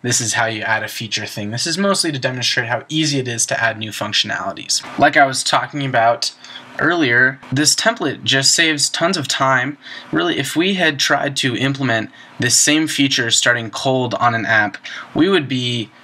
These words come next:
twenty minutes into a tutorial already, and we wouldn't have not even broke the surface. It's really impressive how quick you can get going,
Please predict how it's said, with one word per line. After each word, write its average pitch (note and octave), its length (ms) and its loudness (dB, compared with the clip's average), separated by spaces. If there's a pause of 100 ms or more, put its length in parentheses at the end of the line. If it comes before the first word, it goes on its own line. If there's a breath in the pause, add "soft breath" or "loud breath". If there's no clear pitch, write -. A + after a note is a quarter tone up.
twenty E3+ 320 4
minutes B2+ 420 2
into A#2+ 520 0
a A2 120 0
tutorial A2+ 440 0
already, G#2 480 0
and A2 320 -4
we C#3+ 100 2
wouldn't E3+ 240 2
have G#2+ 100 -6
not A#2+ 340 2
even A2 480 -2 (400 loud breath)
broke B2+ 320 0
the A2+ 100 -2
surface. G2+ 680 0 (240 loud breath)
It's - 420 0
really E3 320 4
impressive D3+ 720 0 (200)
how B2+ 160 0
quick G#3 320 -2
you F#3 80 -4
can D#3 120 0
get A#2 260 0
going, B2+ 480 0